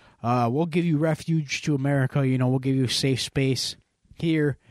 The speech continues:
if you wanna try and wait it out." And this dude basically said, uh, "I don't need a ride.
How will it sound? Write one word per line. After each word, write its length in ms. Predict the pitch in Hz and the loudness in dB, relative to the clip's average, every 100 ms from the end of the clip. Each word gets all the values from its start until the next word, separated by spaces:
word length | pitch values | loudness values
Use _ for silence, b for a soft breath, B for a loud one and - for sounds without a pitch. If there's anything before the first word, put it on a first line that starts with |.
| b b b b - | b b b b -2
if 120 | 123 | 0
you 140 | 147 | 2
wanna 240 | 135 135 127 | 2 0 0
try 240 | - 139 | 0 0
and 100 | 127 | 0
wait 260 | 131 127 117 | 0 0 0
it 60 | |
out." 320 | 127 127 131 - b b b b b | 0 0 -2 -6 b b b b b
And 140 | - | -2
this 160 | 165 165 | 0 -2
dude 220 | 180 160 | -2 -2
basically 440 | 156 156 - 151 139 | 0 -2 -2 -2 -2
said, 460 | - 147 135 127 | 0 0 0 0
uh, 340 | 123 117 110 101 - _ _ _ | 0 2 0 -4 -10 _ _ _
"I 100 | - | -2
don't 180 | 151 143 | 0 0
need 200 | 156 151 | 0 2
a 40 | |
ride. 520 | 147 143 147 156 147 | 0 2 0 0 -2